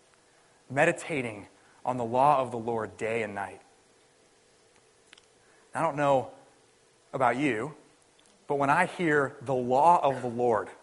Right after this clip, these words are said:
my gut level response is most often not delight. The law of the Lord sounds like rules.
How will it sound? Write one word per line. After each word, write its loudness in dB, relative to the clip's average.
my 4
gut 4
level 6
response 0
is -12
most -2
often 0
not -2
delight. 0
The 4
law 12
of 8
the 6
Lord 8
sounds 2
like 8
rules. 10